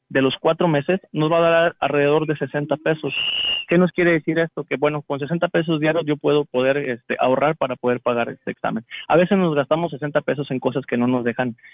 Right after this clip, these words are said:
este, nada bueno, entonces creo que invertir en, en, en la preparatoria para que yo pueda culminarla como tal, creo que es, es una buena inversión.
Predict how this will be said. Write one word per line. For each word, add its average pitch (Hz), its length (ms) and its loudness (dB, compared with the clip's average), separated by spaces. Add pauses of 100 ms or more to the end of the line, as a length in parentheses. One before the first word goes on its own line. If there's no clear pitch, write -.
(120)
este, 113 280 -4
nada 120 220 2
bueno, 123 320 0
entonces 131 320 -4
creo 143 160 0
que 131 240 -4
invertir 139 640 0
en, 123 400 -2
en, 120 580 0
en 135 140 0
la 131 80 0
preparatoria 127 640 0
para 123 220 -2
que - 100 -6
yo 135 100 2
pueda 143 220 0
culminarla 131 460 -2
como 120 180 -6
tal, 165 160 0
creo 147 180 0
que 143 120 -4
es, 127 60 -2
es 143 140 2
una 147 140 0
buena 127 180 2
inversión. 113 340 -4